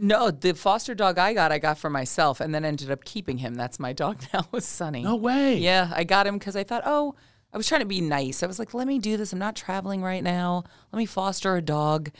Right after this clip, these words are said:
Speaker 1: And I got him and fell in love with him. The kids were like, "Whatever." They don't even really care.
Speaker 2: Oh,
Speaker 1: I
Speaker 2: they
Speaker 1: mean, they're,
Speaker 2: don't
Speaker 1: like, old, so they don't
Speaker 2: The,
Speaker 1: care.
Speaker 2: the kids always end up not caring anyway. I
Speaker 1: Yeah.
Speaker 2: remember when I was a kid, I said, "I need a dog. You must give me a dog. I'll take good care of it." You know, one
Speaker 1: Sure.
Speaker 2: week. One week at the
Speaker 1: Right.
Speaker 2: most.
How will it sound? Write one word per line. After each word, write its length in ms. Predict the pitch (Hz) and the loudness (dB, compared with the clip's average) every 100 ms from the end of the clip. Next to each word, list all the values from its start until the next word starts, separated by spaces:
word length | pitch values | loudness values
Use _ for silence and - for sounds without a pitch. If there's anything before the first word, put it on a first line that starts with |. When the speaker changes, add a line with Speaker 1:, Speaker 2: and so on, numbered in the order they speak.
| - - | -20 -8
Speaker 1:
And 160 | - 165 | 0 2
I 60 | |
got 260 | 160 160 160 | 4 4 6
him 80 | 147 | 4
and 120 | 135 | 0
fell 260 | - 143 147 | 2 2 2
in 260 | - 143 | 0 -2
love 280 | 139 139 135 | 0 0 0
with 140 | 127 131 | -2 -4
him. 240 | 107 104 | -6 -6
The 100 | 147 | -6
kids 260 | - 170 156 | -4 -2 -2
were 80 | |
like, 220 | 160 156 139 | -2 -2 2
"Whatever." 480 | 143 131 120 143 | 6 6 4 0
They 100 | 131 | -2
don't 160 | 131 127 | -2 -4
even 160 | 127 120 | -6 -6
really 220 | 123 131 | -6 -4
care. 140 | - | -2
Speaker 2:
Oh, 20 | |
Speaker 1:
I 40 | 139 | 2
Speaker 2:
they 60 | |
Speaker 1:
mean, 80 | 139 | 4
they're, 80 | 208 | 4
Speaker 2:
don't 80 | 185 | 4
Speaker 1:
like, 160 | 147 | 4
old, 340 | - 120 117 113 | 4 2 2 0
so 140 | 143 | -2
they 120 | 139 | -2
don't 200 | 143 - | -2 -4
Speaker 2:
The, 80 | 175 | -4
Speaker 1:
care. 100 | 170 | -2
Speaker 2:
the 60 | 175 | -2
kids 260 | 170 143 | 0 0
always 280 | 120 120 110 | 2 0 0
end 160 | 120 117 | -2 -4
up 80 | 120 | -2
not 200 | 113 110 | -4 -4
caring 360 | 120 117 117 | -6 -4 -4
anyway. 400 | 120 117 110 101 - - | -4 -4 -4 -8 -8 0
I 60 | |
Speaker 1:
Yeah. 20 | 190 | 4
Speaker 2:
remember 240 | 202 160 | 4 4
when 100 | 156 | 2
I 80 | 185 | 4
was 160 | 156 | 2
a 40 | 120 | 2
kid, 140 | 120 | 0
I 40 | 120 | 0
said, 160 | 151 | 2
"I 180 | 220 240 | 4 4
need 240 | 240 247 | 2 -2
a 80 | 240 | 0
dog. 460 | 190 240 233 226 220 | 2 2 4 2 0
You 60 | |
must 220 | 226 226 - | 0 0 -2
give 120 | 220 | -4
me 80 | 220 | -2
a 60 | |
dog. 340 | 214 226 220 185 - - | 0 0 0 -4 -14 4
I'll 160 | 220 247 | 6 8
take 280 | 233 240 247 | 6 2 2
good 180 | 247 180 | -4 -2
care 260 | 226 240 | 0 2
of 100 | 233 | 2
it." 120 | 240 | 0
You 80 | 240 | 2
know, 160 | 151 123 | 2 2
one 320 | 117 147 180 | 0 4 4
Speaker 1:
Sure. 360 | 180 - 175 - | 6 8 8 6
Speaker 2:
week. 200 | - - _ _ _ | -4 -20 _ _ _
One 340 | 135 170 226 202 | 6 8 8 6
week 300 | 160 131 - | 2 2 0
at 120 | 147 | 0
the 60 | |
Speaker 1:
Right. 80 | 151 | 2
Speaker 2:
most. 460 | 147 127 110 - | 2 0 -4 -10